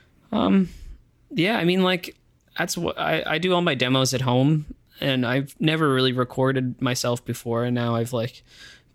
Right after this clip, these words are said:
you know, bought a couple nice mics and have a nice Apollo and, like, a bunch of nice plugins, and, like, it's amazing. I don't think they were this good, like, three, four years ago even.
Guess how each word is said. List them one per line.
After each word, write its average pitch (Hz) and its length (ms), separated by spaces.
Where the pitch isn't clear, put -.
you 147 140
know, 123 120
bought 120 340
a - 180
couple 127 240
nice 123 240
mics 147 480
and 120 420
have 135 200
a - 20
nice 117 240
Apollo 139 560
and, 123 160
like, 117 180
a - 40
bunch - 300
of 123 60
nice 123 120
plugins, 131 500
and, 120 100
like, 117 260
it's - 100
amazing. 120 600
I - 140
don't 175 120
think 160 160
they 139 100
were 127 120
this 123 200
good, 120 320
like, 104 300
three, 139 220
four 123 240
years 107 280
ago 92 220
even. 98 360